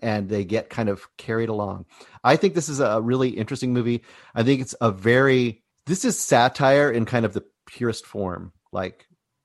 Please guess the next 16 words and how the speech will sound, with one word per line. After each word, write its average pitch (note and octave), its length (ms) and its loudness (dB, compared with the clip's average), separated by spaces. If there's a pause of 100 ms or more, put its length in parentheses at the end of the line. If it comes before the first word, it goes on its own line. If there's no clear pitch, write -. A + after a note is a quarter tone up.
(160)
super - 580 -4
dry G#2+ 340 4
satire F2+ 800 -6
that G2 380 -2 (260)
you G#2 220 -6
don't, G2+ 340 0
once G#2+ 180 -2
again, A2 280 2
don't G2 180 -2
get G#2+ 160 -6
see G2 400 -6
made F#2+ 420 -4
a - 80 -10
lot F2 360 -6 (260)
these E2 180 -12
days. D#2+ 400 -14